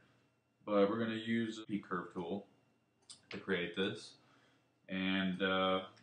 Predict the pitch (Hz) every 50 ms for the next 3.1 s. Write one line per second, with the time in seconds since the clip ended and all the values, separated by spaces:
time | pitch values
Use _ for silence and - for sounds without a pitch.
0 | - _ _ _ _ _ _ _ - - - 120 110 117 104 - - - _ -
1 | - 135 131 131 - - - - - - 131 135 143 139 - 147 143 143 147 151
2 | 151 - - - - - _ _ - - 151 135 - - - - 139 147 165 165
3 | - -